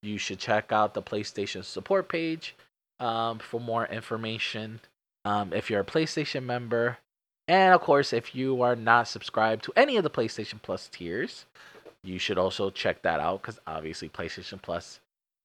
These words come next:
is mandatory for online gaming. So most likely you already have a PlayStation Plus tier. But yeah, that is, that is our solo Saturday news. Once again, my name is Matthew Warbe, A K A M Warbe zero zero one for our Instagram followers.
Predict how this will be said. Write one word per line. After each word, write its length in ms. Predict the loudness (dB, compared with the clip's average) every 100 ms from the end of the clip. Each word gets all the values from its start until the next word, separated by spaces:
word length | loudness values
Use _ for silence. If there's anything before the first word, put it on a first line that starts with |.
| 0
is 340 | 4 4 4
mandatory 720 | 4 4 4 2 2 2 2 -2
for 380 | -4 0 0
online 380 | 0 -2 -4 -6
gaming. 440 | -6 -6 -6 -10 -14 _ _ _ _
So 160 | 0 2
most 260 | 4 4
likely 300 | 4 4 -2
you 140 | 4 4
already 260 | 4 2
have 220 | 2 0
a 40 | 0
PlayStation 540 | -4 -4 -4 -8 -8
Plus 260 | -10 -10 -10
tier. 340 | -14 -12 -14 -20 _ _ _ _ -2
But 180 | 4 6
yeah, 360 | 8 6 6 -4 6
that 340 | 6 6 2 4
is, 680 | 6 6 4 -2 -12 -14 -18 _ _ _
that 300 | -2 2 6
is 160 | 6 6
our 120 | 4
solo 420 | 4 2 4 2
Saturday 540 | 2 0 0 2 0 0
news. 640 | 2 2 2 0 -10 -18 -20 -20 _
Once 300 | 0 0 0
again, 360 | 0 2 2 -2
my 140 | -6
name 240 | -4 -6 -6
is 140 | -8
Matthew 380 | 0 0 0 0
Warbe, 500 | 2 2 2 0 2 0
A 120 | 0
K 420 | 0 0 -2 -2
A 40 | 0
M 140 | 0
Warbe 360 | 2 2 0 -4
zero 300 | -6 -6 -6
zero 320 | -8 -6 -6
one 200 | -4 -4
for 120 | -4
our 80 | -6
Instagram 420 | -6 -8 -6 -4
followers. 420 | -2 0 0 -2